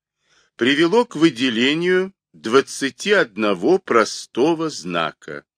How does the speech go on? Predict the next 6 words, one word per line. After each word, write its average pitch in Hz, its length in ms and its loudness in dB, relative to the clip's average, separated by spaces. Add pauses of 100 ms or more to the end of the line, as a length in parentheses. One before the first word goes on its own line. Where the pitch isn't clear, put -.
(580)
изображающего 113 1200 -2
отдельные 165 840 -4
согласные 113 920 -4
звуки. 69 540 -20 (1120)
По 131 120 2
существу, 123 960 -4